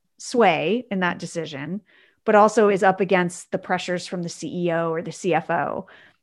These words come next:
but also just maybe a mid-level marketer, a marketing director or a V P? What advice would you give them to try to make that space and that time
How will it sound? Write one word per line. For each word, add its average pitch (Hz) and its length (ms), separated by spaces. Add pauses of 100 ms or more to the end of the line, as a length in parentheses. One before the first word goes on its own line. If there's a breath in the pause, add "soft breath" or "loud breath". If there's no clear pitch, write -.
(100)
but 269 100
also 381 320
just 311 260
maybe 262 560
a - 60
mid-level 214 540
marketer, 180 520
a 160 60
marketing 190 400
director 170 540
or 156 220
a 156 40
V 160 160
P? 151 380
What 233 260
advice 202 480
would 196 100
you 180 100
give 170 220
them 160 380 (480 soft breath)
to 214 100
try 226 260
to 196 60
make 190 460
that 185 220
space - 760
and 185 140
that 170 220
time 165 680